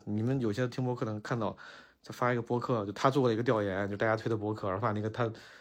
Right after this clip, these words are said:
他调研之后的结果截了，做了几个长图，就是说大家推荐的那个牛逼的播客，top 播客，就没有基本无害。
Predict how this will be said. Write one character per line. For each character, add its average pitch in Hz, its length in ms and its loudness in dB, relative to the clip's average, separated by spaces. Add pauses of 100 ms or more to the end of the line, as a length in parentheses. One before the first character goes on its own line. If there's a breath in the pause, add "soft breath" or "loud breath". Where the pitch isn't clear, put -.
(200 loud breath)
他 - 140 0
调 131 180 6
研 120 180 0
之 120 80 -2
后 127 80 2
的 117 80 4
结 110 220 0
果 107 340 0
截 107 160 0
了， 117 180 2
做 127 220 2
了 117 80 6
几 104 100 -2
个 104 100 -2
长 101 200 -2
图， 98 440 -4
就 101 120 -4
是 92 60 -4
说 101 100 0
大 110 120 2
家 107 100 4
推 139 180 4
荐 143 140 12
的 123 140 6
那 120 80 2
个 117 100 4
牛 107 240 2
逼 131 80 6
的 135 100 8
播 117 200 2
客， 113 100 0
top 117 420 8
播 123 200 4
客， 120 200 -4 (800 loud breath)
就 - 140 4
没 147 80 12
有 165 80 12
基 135 100 6
本 139 100 6
无 113 140 2
害。 120 180 0